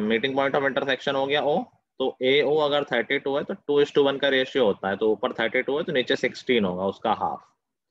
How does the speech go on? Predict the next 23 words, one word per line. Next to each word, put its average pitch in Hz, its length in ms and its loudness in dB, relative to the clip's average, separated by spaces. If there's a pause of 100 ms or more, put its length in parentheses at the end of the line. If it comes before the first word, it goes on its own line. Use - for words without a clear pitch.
(540)
तो 139 160 0
एडी 135 400 2
की 165 140 -2
length, 156 320 0 (1040)
uh, 117 440 4
फ़ोर्टी 127 500 -2
एट 151 240 2
हो 143 120 0
गई। 151 140 -2 (2250)
ठीक 135 140 -4
है, 196 280 -4 (1400)
यहां 139 400 2
से 170 180 0
हम 160 220 0 (840)
Pythagoras 165 440 0
use 156 160 -4
कर 147 120 -2
सकते 131 300 -4
हैं 127 120 -6 (680)
कि 131 40 2
अगर 127 240 2
इसको 135 260 -2
हम 131 200 -2